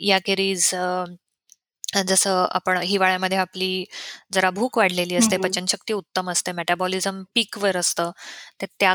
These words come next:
Speaker 1: काळामध्ये तिळाच्या तेल-, अ, तिळाची चिक्की आहे, तिळाचे छोटे-छोटे लाडू आहेत,
Speaker 2: बरोबर.
Speaker 1: त्यांचा आकार पण मॅटर करतो. छोटे-छोटे जे लाडू आहेत, त्यांचा जरूर तुम्ही उपयोग करा.
Speaker 2: हो.
Speaker 1: जवस हे देखील अ, फॅटी ॲसिड्सचा एक उत्तम स्रोत आहे,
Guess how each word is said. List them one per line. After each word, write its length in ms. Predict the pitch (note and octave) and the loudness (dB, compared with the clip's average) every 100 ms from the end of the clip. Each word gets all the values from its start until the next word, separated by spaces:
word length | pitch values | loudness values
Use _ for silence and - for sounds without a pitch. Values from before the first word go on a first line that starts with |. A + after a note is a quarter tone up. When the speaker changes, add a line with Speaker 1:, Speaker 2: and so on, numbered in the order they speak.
| - | 4
Speaker 1:
काळामध्ये 420 | G3 F#3+ F#3+ G3 G3+ | 2 2 -2 -4 0
तिळाच्या 380 | F#3+ F3+ - | 2 2 0
तेल-, 240 | F#3 F#3 F3+ F#3 | -4 -4 -6 -6
अ, 100 | F3 G3 | -4 0
तिळाची 360 | F3+ F3 - | 2 2 -2
चिक्की 340 | - - - F#3+ | -2 -2 2 2
आहे, 220 | E3+ E3+ | 2 -2
तिळाचे 320 | F3+ E3+ E3+ F3+ | 0 0 -2 -4
छोटे-छोटे 520 | - G#3+ A3 A3 G#3+ | -4 -2 -2 0 2
लाडू 240 | G3 F3 F#3 | 2 2 0
आहेत, 280 | F#3+ G3 A3+ | 0 0 -2
Speaker 2:
बरोबर. 140 | A#3 - - - | -4 -10 -18 -10
Speaker 1:
त्यांचा 240 | F#3 F3+ F#3+ | -4 0 2
आकार 300 | F3 - F#3 - | 2 2 0 0
पण 100 | F#3+ | 0
मॅटर 360 | F#3 E3+ F3+ F3 | 0 0 -2 -2
करतो. 300 | F3+ - C4+ - - - - | -6 -2 -4 -4 -14 -18 -10
छोटे-छोटे 520 | - F#3+ F#3+ G3 F#3 F3+ | -2 0 2 0 0 2
जे 180 | F#3 F#3 | 4 4
लाडू 260 | E3+ E3+ | 2 0
आहेत, 240 | E3+ E3 E3+ - | -4 -4 -4 -2
त्यांचा 720 | F3 E3+ F3+ F3 E3+ E3 E3 - - F3+ | -2 0 0 2 2 0 -2 -6 -8 0
जरूर 280 | F#3 G3 G3+ | 2 2 0
तुम्ही 200 | G#3+ F#3+ F#3+ | -2 -2 -4
उपयोग 300 | F#3 F#3+ F#3 | -4 -4 -2
करा. 160 | F#3+ - | 0 0
Speaker 2:
हो. 140 | G3+ F#3 F3+ - - - - | 0 -2 -4 -8 -14 -12 -2
Speaker 1:
जवस 380 | G3+ G#3+ B3+ C#4+ | 2 4 4 2
हे 80 | D4 | 2
देखील 420 | C4 B3+ C#4 C4+ C4 | 2 2 2 2 4
अ, 380 | B3+ A#3 A3+ A3 | 4 4 2 0
फॅटी 300 | A3+ G3+ A3 | 0 2 2
ॲसिड्सचा 480 | G#3+ G#3 G#3+ - G#3 | 0 2 0 0 0
एक 120 | G#3 | -4
उत्तम 300 | G3 - G3+ G#3 | -6 -8 -6 -4
स्रोत 500 | - - G3 F#3+ F#3 | -4 -4 -6 -2 -4
आहे, 220 | E3+ | -2